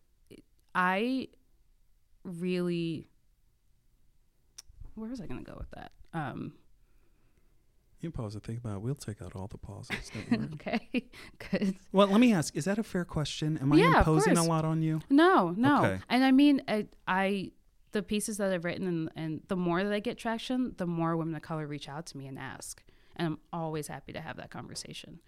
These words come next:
Speaker 1: about how to insert yourself into discussions you wanna be a part of. Um, but I think the first thing is, is knowing what makes you unique. Like, um, speaking of conferences,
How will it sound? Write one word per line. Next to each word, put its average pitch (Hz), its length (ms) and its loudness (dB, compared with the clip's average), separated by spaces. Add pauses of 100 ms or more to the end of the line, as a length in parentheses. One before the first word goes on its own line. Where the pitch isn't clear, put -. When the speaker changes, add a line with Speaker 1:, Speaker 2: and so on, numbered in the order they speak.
(240)
Speaker 1:
about 143 480 -8 (540)
how 151 280 -6
to - 200 -12
insert 151 340 -8
yourself 143 480 -10
into 143 300 -10
discussions 135 580 -12
you 139 100 -12
wanna 123 180 -12
be - 100 -16
a 95 60 -14
part 131 260 -12
of. 214 200 -6 (640)
Um, 147 400 -8
but 180 80 -2
I 175 60 0
think 190 220 -4
the 175 80 -2
first - 460 -4
thing 160 200 -4
is, 147 520 -8
is 143 400 -10 (360)
knowing 160 340 -2
what 156 160 -4
makes 147 300 -6
you 156 120 -8
unique. 139 760 -6 (1200)
Like, 202 160 -2 (180)
um, 156 420 -6 (140)
speaking 240 320 -4
of 135 100 -8
conferences, 104 680 -12